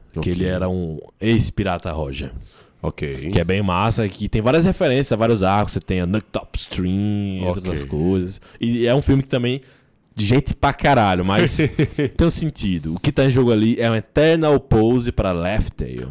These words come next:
Speaker 2: Maneiro.
Speaker 1: Todo mundo vai
Speaker 2: Maneiro,
Speaker 1: querer o
Speaker 2: maneiro,
Speaker 1: Eternal Pose
Speaker 2: maneiro.
Speaker 1: pra Laugh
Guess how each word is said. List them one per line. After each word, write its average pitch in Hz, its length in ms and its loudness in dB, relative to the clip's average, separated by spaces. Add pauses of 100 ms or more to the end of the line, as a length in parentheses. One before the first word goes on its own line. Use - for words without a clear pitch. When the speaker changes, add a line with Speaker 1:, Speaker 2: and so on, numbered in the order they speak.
(140)
Speaker 2:
Maneiro. 80 500 -4
Speaker 1:
Todo 233 280 4
mundo 123 260 4
vai 120 140 6
Speaker 2:
Maneiro, 107 140 2
Speaker 1:
querer 131 120 6
o 131 60 6
Speaker 2:
maneiro, 127 220 4
Speaker 1:
Eternal 131 340 4
Pose 113 120 2 (140)
Speaker 2:
maneiro. 92 40 0
Speaker 1:
pra 131 120 4
Laugh 120 260 0